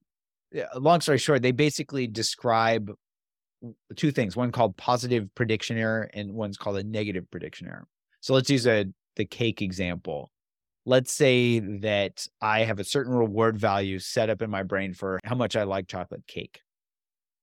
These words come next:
And if a new bakery opens up in my neighborhood, I have to learn, "Oh, is their cake any good?" So I go in there and I eat their cake. And if it's, like, the best cake that I've ever had, I get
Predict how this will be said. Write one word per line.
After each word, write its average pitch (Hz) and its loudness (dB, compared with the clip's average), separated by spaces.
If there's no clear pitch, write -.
And 117 -4
if 110 -4
a 120 2
new 127 2
bakery 127 0
opens 104 -6
up 95 -6
in 92 -8
my 92 -4
neighborhood, 117 -2
I 107 0
have 117 -4
to 135 -6
learn, 147 -2
"Oh, - -6
is 113 -6
their 127 -2
cake 123 -6
any 113 -6
good?" 117 2
So 98 -2
I 95 -2
go 110 6
in 123 4
there 92 2
and 107 0
I 117 4
eat 113 2
their 87 -8
cake. 123 -2
And 139 2
if 143 2
it's, 151 -2
like, 147 4
the 127 0
best 131 0
cake 127 -2
that 117 -2
I've 107 0
ever 98 -2
had, 104 -4
I 131 4
get 131 2